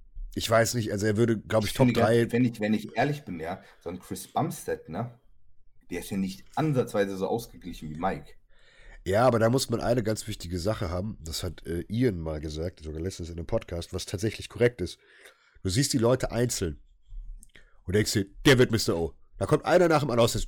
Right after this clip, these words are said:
Speaker 1: der gewinnt, der gewinnt, der gewinnt, der gewinnt, weil die einzeln alle so freaky aussehen. Alle perfekte Symmetrie, alle
Speaker 2: Aber, ja, aber
Speaker 1: wunderschön.
Speaker 2: die sind nicht so ausgeglichen. Guck mal, wenn du dir Chris Bumstead anguckst, ja, den feiern alle für seine extrem guten Beine, ne? Aber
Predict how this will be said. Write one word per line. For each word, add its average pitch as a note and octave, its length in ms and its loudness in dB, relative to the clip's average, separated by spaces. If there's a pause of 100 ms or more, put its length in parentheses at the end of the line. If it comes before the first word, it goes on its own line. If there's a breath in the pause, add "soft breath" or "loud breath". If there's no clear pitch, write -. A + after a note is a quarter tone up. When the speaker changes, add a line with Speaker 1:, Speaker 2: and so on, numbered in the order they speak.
Speaker 1:
der C3+ 100 8
gewinnt, A2+ 380 4
der A#2+ 100 8
gewinnt, G#2+ 300 0
der G2+ 120 2
gewinnt, F#2 240 -2
der F#2 120 0
gewinnt, E2+ 160 -4
weil G#2 100 -2
die A2+ 140 -4
einzeln B2+ 560 0
alle B2 180 2
so G#2 180 -4
freaky A#2 500 -4
aussehen. D#2 380 -10 (440 soft breath)
Alle D#3+ 200 6
perfekte C#3+ 500 0
Symmetrie, G2+ 600 -2
alle C#3+ 240 2
Speaker 2:
Aber, C3 60 -2
ja, C3+ 60 0
aber B2+ 120 0
Speaker 1:
wunderschön. A#2+ 260 2
Speaker 2:
die A2 80 0
sind F3 220 -2
nicht G3+ 160 -2
so - 80 -2
ausgeglichen. - 420 -10
Guck C3+ 100 -2
mal, A#2 80 -4
wenn A#2+ 120 -2
du A#2+ 100 0
dir - 80 -2
Chris D3+ 160 -6
Bumstead D3+ 360 -2
anguckst, C3+ 400 -6
ja, - 160 -6 (260 loud breath)
den F#2+ 140 -4
feiern C#3+ 420 0
alle B2 180 -2
für B2 180 -6
seine G2+ 180 -4
extrem A#2+ 340 -4
guten A2+ 240 -8
Beine, - 360 0 (280)
ne? A#2+ 180 -6 (320 loud breath)
Aber A#2 440 -2